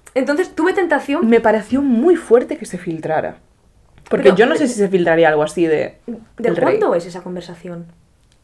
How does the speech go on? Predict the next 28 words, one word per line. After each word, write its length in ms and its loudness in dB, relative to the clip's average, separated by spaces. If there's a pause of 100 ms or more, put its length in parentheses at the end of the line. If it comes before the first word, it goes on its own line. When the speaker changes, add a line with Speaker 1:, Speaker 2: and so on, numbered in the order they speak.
(100)
Speaker 2:
Pues 160 -8
yo 100 -8
creo 160 -4
que 80 0
es 80 2
de 80 -4
cuando 200 -4
le 20 -4
estaba 220 -2
poniendo 240 -4
los 140 -6
cuernos 380 -6
a 320 -10
Speaker 1:
O 40 -12
sea, 100 -6
de 60 -4
hace 120 -12
bastante. 360 -14
Speaker 2:
Sí, 140 -2
sí, 180 -4
sí, 180 -8
es 100 -2
de 60 0
cuando 160 -4
estaba 240 -2
todavía 240 -2
con 180 -8
Diana. 300 -10